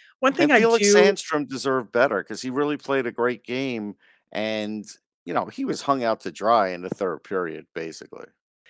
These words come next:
Speaker 1: Yeah, he was. I think he wants that fourth goal back. I think
Speaker 2: But it
Speaker 1: that
Speaker 2: went
Speaker 1: was
Speaker 2: off
Speaker 1: the
Speaker 2: DeAngelo's stick, and when it went off his stick,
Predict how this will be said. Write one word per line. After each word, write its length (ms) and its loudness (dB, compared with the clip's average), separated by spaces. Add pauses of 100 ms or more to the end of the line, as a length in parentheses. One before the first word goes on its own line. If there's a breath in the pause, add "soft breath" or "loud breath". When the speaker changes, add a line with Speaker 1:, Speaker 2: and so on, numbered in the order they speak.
(180 soft breath)
Speaker 1:
Yeah, 200 8
he 140 4
was. 260 4
I 80 4
think 260 0
he 140 -4
wants 340 -2
that 420 0
fourth 300 -4
goal 220 -4
back. 380 -8 (120)
I 80 -6
think 240 0
Speaker 2:
But 60 6
it 80 6
Speaker 1:
that 20 -2
Speaker 2:
went 140 4
Speaker 1:
was 0 -
Speaker 2:
off 140 0
Speaker 1:
the 140 0
Speaker 2:
DeAngelo's 480 -2
stick, 380 -6 (200)
and 220 0
when 100 -2
it 60 -4
went 160 -2
off 140 -2
his 120 -8
stick, 440 -6